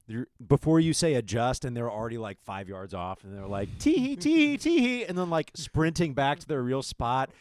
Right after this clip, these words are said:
And you're like, "No." <laughs> You said it,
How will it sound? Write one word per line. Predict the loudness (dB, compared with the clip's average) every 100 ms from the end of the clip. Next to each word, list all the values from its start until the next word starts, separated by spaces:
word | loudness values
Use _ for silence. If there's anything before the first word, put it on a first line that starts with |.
| -18 -18 -12
And | -8
you're | -6
like, | -4 -6 -8
"No." | -12 -6 0 4 4 2 -4 _
<laughs> | _ _
You | -4 0 0 0 -4 0 0
said | 0 -2
it, | -2